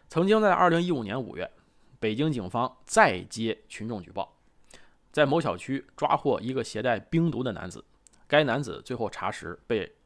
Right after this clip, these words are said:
最后查实他的身份是中央某部委副处级干部啊，这个官儿可不小。呃，这家伙呢，还没有来得及吸食毒品，就被警方当场按住。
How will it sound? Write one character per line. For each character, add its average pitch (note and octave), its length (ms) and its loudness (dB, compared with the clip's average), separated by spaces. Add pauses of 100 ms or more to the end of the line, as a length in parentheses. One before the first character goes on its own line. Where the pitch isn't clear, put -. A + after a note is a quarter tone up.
(300)
最 C#3 120 -2
后 B2+ 80 0
查 A#2+ 220 2
实 A2 160 -2
他 C3+ 100 4
的 A#2+ 60 0
身 C3+ 220 -4
份 A#2+ 160 -8
是 G2 140 -10
中 F3+ 260 -2
央 E3+ 180 2
某 G2+ 180 -2
部 D#3+ 280 -4
委 F2 420 -6
副 D3 320 -8
处 - 240 -6
级 F#2 160 -8
干 F2 180 -4
部 - 160 -20 (480)
啊， F#2+ 300 -4
这 - 80 -8
个 A#2 80 -4
官 G#2 160 0
儿 A#2 40 -2
可 G2+ 60 -8
不 A#2 100 -10
小。 - 160 -10 (960)
呃， C#3 560 4 (160)
这 A#3 140 2
家 E3+ 220 10
伙 E3 80 4
呢， B2+ 200 2
还 C#3 200 2
没 D3 160 2
有 E3 140 2
来 F#2+ 200 -6
得 F#3+ 100 0
及 A2 300 -6
吸 C3+ 260 -6
食 A#2+ 160 -6
毒 G#3 140 -8
品， - 180 -14 (240)
就 C#3 240 2
被 G#2 220 -2
警 - 320 -12
方 G2+ 240 -8 (220)
当 B2 180 0
场 - 220 -12
按 F#2 180 -6
住。 - 100 -16